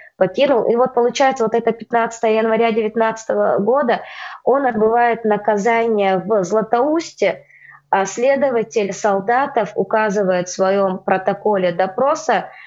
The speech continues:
э, который непонятно, где он его составлял, может, у себя дома за чашкой чая, э, но никак не со слов Кумпмана, так как он пишет, что проводился допрос в сизо номер один в городе Челябинска.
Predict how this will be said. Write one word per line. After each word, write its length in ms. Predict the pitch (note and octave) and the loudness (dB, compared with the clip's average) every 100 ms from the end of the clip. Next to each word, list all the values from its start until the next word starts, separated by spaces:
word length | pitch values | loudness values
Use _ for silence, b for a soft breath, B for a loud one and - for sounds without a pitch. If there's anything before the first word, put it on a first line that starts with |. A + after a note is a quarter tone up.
| B | B
э, 360 | - F3+ F3+ F3+ | -4 0 0 0
который 560 | F3+ F#3+ - G3 F#3 F3 | -2 -2 0 -2 -2 -6
непонятно, 880 | F#3+ F#3+ G3+ G3+ G#3+ A3 G#3 G3+ | -6 -4 -2 0 2 2 0 0
где 300 | F3+ F3 G3+ | -2 -2 0
он 180 | G3 F3+ | 0 0
его 180 | F3 F3 | 0 -2
составлял, 680 | F3 F#3 - G#3 A3 C4+ C4+ | 0 -4 0 0 2 2 2
может, 260 | F#3+ F3 - | 0 -2 -6
у 60 | |
себя 300 | E3+ F3 F3+ | -4 0 0
дома 280 | F3 B3+ B3+ | 0 0 2
за 140 | G#3 | 0
чашкой 420 | G3+ G#3+ G3 - F#3 | 0 0 -2 -2 -2
чая, 460 | - F#3 F3+ F3 B B B | 0 0 0 -2 B B B
э, 40 | - F#3+ F2 B2 | -4 -2 0 0
но 140 | G#3+ | 0
никак 420 | B3 A#3+ B3+ A3 | 0 0 0 0
не 80 | - | -2
со 160 | F3+ F#3 | -2 -2
слов 420 | F#3 G#3 G#3 F3+ | -2 -2 -2 -2
Кумпмана, 560 | - A3+ - F3+ E3 - | -2 -2 -2 -4 -2 -2
так 180 | F3+ E3+ | -2 0
как 200 | - - - _ _ _ _ _ _ | -2 -4 -14 _ _ _ _ _ _
он 420 | - - F#3 F#3+ F#3 | -8 0 2 2 0
пишет, 340 | G#3 F#3+ G3 | 0 0 0
что 380 | - - F#3 F3 | -2 0 2 2
проводился 640 | - F#3+ F#3+ G3 G3 G3 | 0 0 0 -2 -2 -2
допрос 540 | F3+ F3+ G3 G3 F#3+ | -2 -2 0 -2 0
в 580 | F#3 E3+ E3+ F3+ F3 F3 | -2 -2 -2 0 2 0
сизо 340 | E3+ G#3+ F#3 G3 | 0 -2 0 0
номер 260 | F#3 F#3 | 0 0
один 320 | F#3+ G3 C4+ F3 | 0 0 0 0
в 40 | |
городе 280 | F3+ E3 E3 | 0 -2 -4
Челябинска. 720 | - F#3+ F3 D#3+ - - | -2 0 2 0 -8 -12